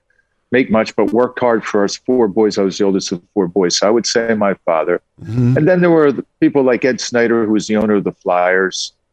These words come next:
Speaker 1: who I was the conditioning coach for, for thirteen, fourteen years. So I, I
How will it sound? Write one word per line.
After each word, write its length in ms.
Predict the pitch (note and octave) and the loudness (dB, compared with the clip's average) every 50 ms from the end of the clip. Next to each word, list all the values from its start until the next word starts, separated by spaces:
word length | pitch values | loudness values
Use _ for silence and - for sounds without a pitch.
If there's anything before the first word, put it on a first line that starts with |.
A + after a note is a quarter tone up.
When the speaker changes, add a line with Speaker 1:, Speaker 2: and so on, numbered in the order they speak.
| _ _ _ _ | _ _ _ _
Speaker 1:
who 220 | A2 A2 A2 A2 | 0 2 2 4
I 80 | G#2+ G2+ | 2 4
was 220 | G2 G2 F2 - - - _ _ _ _ _ _ | 2 2 0 -2 -10 -14 _ _ _ _ _ _
the 80 | - F#2+ | -6 -6
conditioning 460 | - - G#2+ A2 A2 A2 - - F#2 | -4 -2 0 0 0 0 -2 -2 -2
coach 220 | - - F#2 E2+ - | -2 -2 -2 -4 -2
for, 200 | - - F#2+ F2+ | -2 -2 -2 -2
for 180 | - - F2+ D#2+ | -2 -4 -4 -4
thirteen, 460 | - - F#2+ F#2+ F2 E2+ - F#2+ E2+ | -2 -2 -2 -2 -2 -2 -2 -4 -4
fourteen 440 | E2+ - G2 F2+ - - - E2 C#2+ | -2 -2 -2 -4 -2 -2 -6 -4 -2
years. 260 | F2 F#2 F2+ F2+ - | 0 0 0 0 -2
So 160 | - - G2 F2+ | -2 0 2 2
I, 140 | F2 F2 E2+ - _ _ - _ _ - - | 2 0 -2 -6 _ _ -20 _ _ -6 -6
I 60 | - | -6